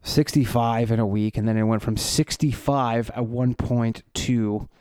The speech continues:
as high as four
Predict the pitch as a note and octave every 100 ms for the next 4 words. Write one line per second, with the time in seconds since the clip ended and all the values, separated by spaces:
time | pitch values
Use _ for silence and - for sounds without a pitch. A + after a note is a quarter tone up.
0 | _ _ _ _ _ _ _ _ _ _
1 | _ _ - - - A#2 A2+ G#2 - -
2 | - - C#3 D#3 D#3+